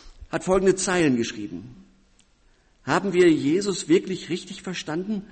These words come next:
wenn wir sagen, er will in keinem Fall eine Wiederheirat? Ich kann das nicht so sehen. Der Ehebrecherin hat er gesagt,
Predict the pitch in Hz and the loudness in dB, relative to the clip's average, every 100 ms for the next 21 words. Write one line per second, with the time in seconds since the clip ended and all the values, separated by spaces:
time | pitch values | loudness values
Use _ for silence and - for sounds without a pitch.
0 | - - - - _ 175 175 175 139 156 | -20 -20 -20 -20 _ 2 6 4 4 0
1 | 196 226 185 160 135 220 165 143 - 165 | -2 -2 0 2 2 6 4 4 -4 -4
2 | 220 214 - 196 185 175 147 214 131 104 | -4 -4 -6 -6 -2 -2 -2 -6 -8 -10
3 | 110 113 151 190 _ _ _ _ _ _ | -16 -16 -18 -20 _ _ _ _ _ _
4 | _ _ _ _ - 147 165 165 165 135 | _ _ _ _ -6 -4 -2 0 0 0
5 | 139 - 170 151 113 110 135 - _ _ | -2 -4 -6 -6 -10 -14 -20 -20 _ _
6 | _ _ _ - - - 147 139 175 214 | _ _ _ -20 -10 -2 0 4 4 4
7 | 190 202 202 196 202 196 175 185 160 147 | 2 -2 -2 -2 0 0 -2 -2 0 -2
8 | 117 127 165 196 - | -2 -4 -6 -8 -12